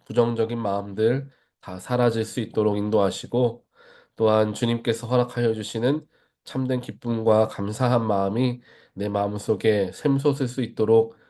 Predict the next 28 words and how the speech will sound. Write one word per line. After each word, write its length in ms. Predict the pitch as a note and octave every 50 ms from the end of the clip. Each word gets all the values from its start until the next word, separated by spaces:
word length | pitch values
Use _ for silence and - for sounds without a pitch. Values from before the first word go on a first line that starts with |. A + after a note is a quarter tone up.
| _ -
주여, 320 | - - G2+ G2 F#2 F2+
축복하여 580 | - - - - B2+ A#2+ - - A#2 A2 G#2+ G2
주시옵소서. 920 | G#2 G2 - - A2 G2+ - - - G2 F#2 - A#2+ A#2+ A#2+ B2 A#2+ - _ _ _ _ _ _ - - - - - _ _ _ _ _ _
나의 220 | G2+ G#2 G#2+ A2
마음속에 540 | G#2+ G#2+ G#2 G#2+ A2 A2+ A2 - A#2+ A2 A#2
있는 180 | A#2 A#2 A2+ A2
모든 300 | A2+ A#2+ A#2+ B2+ B2 A#2+
복잡한 420 | B2 - - C3 B2 - B2+ A#2+
생각들 600 | - B2+ B2+ B2+ B2 B2 B2 - B2 A#2+ A#2+ A#2+ A2
이 20 | G2+
시간 260 | - - A#2 A2 G#2+
다 280 | - G#2+ G#2+ A2 G#2 F#2+
내려놓게 540 | F#2+ G#2 A2 A#2 A#2 A#2 A#2 A2+ - - A#2
하시고, 580 | G#2 G2+ - - - - A#2+ A#2+ A#2+ A#2+ - - _ - - - _ _
주님 220 | - - A2+ A2 G#2+
말씀으로 640 | G2+ G2+ G#2+ G#2+ - - C3+ B2 A#2+ A2+ A2 A2 G#2+
채워 320 | G#2+ - - D3 C#3 C3 B2+
넣어 480 | A2+ G2+ F#2+ G2 G#2 G#2 F#2 F2+ - _ _ _ _ _ _
기쁨과, 800 | _ B2+ - - - B2+ A2+ A2+ A2+ G#2+ A2 G#2+ G2+ F#2+ F#2 F#2+ - _ _ _ _ _ _ _ _
또한 460 | - A#2 A2 A2 A2 A2 G#2+ G#2 G#2+ - _ _ _ _ _ _
주님의 680 | - A#2+ A#2 A#2 A2+ A2+ A2+ A2+ A2+ A2+ A2 A2 A2 - _ _ _ _ _ _ _ _ _ _
뜻을 420 | - D3 C#3 C#3 C#3+ B2+ A2+ G#2 -
발견하는 800 | - G#2+ G#2+ G#2+ A#2 A#2 G#2+ G2+ F#2 G2 A2+ B2 C3+ C3+ C#3 -
그런 400 | - - G2+ G2 G2 G2 G2 G2
귀한 300 | - - G#2+ G#2 G#2 G2+
자리가 480 | F#2+ F#2+ F#2+ F#2+ F#2+ - G2 F#2+ F#2+ F#2
되게 240 | - G2 G2 G#2+
하여 560 | F#2+ F#2+ G2 F#2 G2 G#2+ B2+ D3 D#3 - -